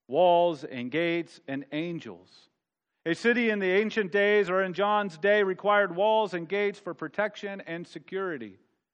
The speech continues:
Not that there's any threat right now in the new creation. We spent a couple of chapters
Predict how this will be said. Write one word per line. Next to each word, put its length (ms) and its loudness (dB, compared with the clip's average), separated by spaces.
Not 240 4
that 140 4
there's 280 0
any 180 4
threat 460 4
right 220 0
now 320 6
in 160 -4
the 80 -6
new 160 -2
creation. 480 0
We 100 -4
spent 300 -2
a 40 0
couple 280 0
of 80 -8
chapters 720 2